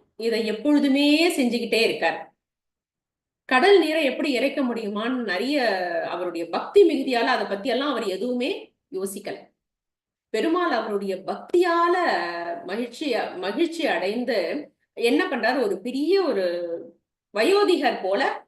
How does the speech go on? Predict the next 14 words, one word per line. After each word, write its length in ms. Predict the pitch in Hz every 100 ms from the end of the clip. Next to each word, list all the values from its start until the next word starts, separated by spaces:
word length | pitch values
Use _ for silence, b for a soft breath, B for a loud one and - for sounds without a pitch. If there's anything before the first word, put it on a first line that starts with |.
| -
பெருமாளே 500 | 202 254 247 196 233
வரார். 480 | 151 151 143 - _ _ _ _ _ _ _ _ - _ _ _
வந்து 260 | 226 277
என்ன 180 | 294 240
பண்றாரு, 480 | 247 233 208 185 190 -
"இப்படியே 680 | - 233 - 330 320 370 415
இந்த 180 | 392 277
கடல் 320 | - 214 285
நீரை 300 | 311 294 233
இறைக்கிறியப்பா, 720 | 185 202 202 254 208 196 196 226
இதெல்லாம் 680 | 180 180 190 285 294 240
எப்போ 360 | 220 185 185 294
நடக்கிற 440 | 214 185 - 320
காரியமா?" 800 | 311 226 208 202 202 202 208 -